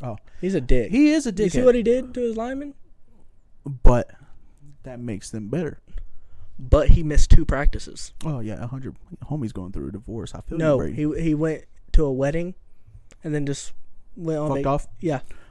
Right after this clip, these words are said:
Speaker 2: for
Speaker 1: Yeah.
Speaker 2: two days. Like, come
Speaker 1: Yeah.
Speaker 2: on, you ain't gonna get. He wasn't at practice.
Speaker 1: Yeah, yeah. But
Speaker 2: I mean, I understand, yeah, but, like, come on, dog.
Speaker 1: But what
Speaker 2: Even Jason Kelce was like, "It's Tom Brady. I ain't gonna say nothing." But damn, he,
Speaker 1: Yeah.
Speaker 2: like, come on, like,
Speaker 1: The, but the thing with Brady too,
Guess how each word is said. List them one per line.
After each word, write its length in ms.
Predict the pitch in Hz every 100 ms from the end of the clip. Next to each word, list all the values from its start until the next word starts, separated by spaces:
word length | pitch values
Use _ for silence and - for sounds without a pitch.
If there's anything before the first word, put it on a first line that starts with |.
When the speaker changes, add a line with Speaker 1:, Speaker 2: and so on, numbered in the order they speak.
| -
Speaker 2:
for 160 | - 170
Speaker 1:
Yeah. 40 |
Speaker 2:
two 140 | 220
days. 280 | 208 170 120
Like, 280 | 165 165 -
come 140 | 285
Speaker 1:
Yeah. 60 | 160
Speaker 2:
on, 60 | -
you 140 | 214 262
ain't 100 | 240
gonna 140 | 151
get. 180 | 123 - - - -
He 160 | - 311
wasn't 240 | 311 311
at 140 | 311 311
practice. 600 | 330 320 - - - 135
Speaker 1:
Yeah, 140 | 120
yeah. 160 | 98 98 - - -
But 360 | 143 139 - - -
Speaker 2:
I 80 | -
mean, 160 | 240 240
I 40 |
understand, 340 | 285 285 233 196
yeah, 140 | 254
but, 100 | 247 240
like, 120 | 240
come 260 | 349 359 -
on, 580 | - 226 302 302 143
dog. 320 | 123 165 339 349 -
Speaker 1:
But 220 | - 139 139
what 80 | 240
Speaker 2:
Even 220 | 294 220
Jason 320 | 226 - 202
Kelce 320 | - 285 277 190
was 120 | 156
like, 140 | 131 -
"It's 120 | 139
Tom 200 | - 185
Brady. 200 | 175 214 147
I 60 |
ain't 100 | 180
gonna 100 | 139
say 220 | - 185
nothing." 280 | 208 123 131
But 440 | 123 117 - 170 -
damn, 340 | 156 233 135
he, 80 | 165
Speaker 1:
Yeah. 260 | 208 113 104 - - - - - -
Speaker 2:
like, 200 | 127 117
come 180 | 208 226
on, 180 | 190 214
like, 180 | 143 - - - - - -
Speaker 1:
The, 120 | 143
but 180 | 143 147
the 80 |
thing 200 | 147 175
with 180 | 220 143
Brady 320 | 120 123 143 127
too, 340 | 131 127 165